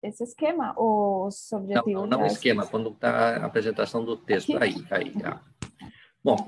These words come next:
Speaker 2: aí é uma questão que eu, que eu acho muito interessante, porque, na verdade, quando tu fala em, em nicho,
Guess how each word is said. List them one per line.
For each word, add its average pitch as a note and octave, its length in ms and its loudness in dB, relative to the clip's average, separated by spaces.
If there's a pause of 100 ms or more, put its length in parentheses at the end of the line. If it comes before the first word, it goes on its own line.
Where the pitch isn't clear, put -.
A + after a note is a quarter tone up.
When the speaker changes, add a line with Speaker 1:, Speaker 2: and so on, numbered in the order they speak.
(100)
Speaker 2:
aí G3 180 4
é C#4 40 4
uma C#4 140 4
questão G3 320 4
que E3+ 100 -2
eu, D3 120 2
que - 140 0
eu C3+ 80 6
acho C#3+ 220 2
muito D3 240 0
interessante, A2+ 800 0 (600)
porque, C3 200 2
na G#3+ 100 8
verdade, E3+ 360 6
quando E3+ 200 0
tu C3 200 -2
fala A#2+ 480 4
em, F#2+ 680 -6 (260)
em G2+ 160 2
nicho, G2+ 520 2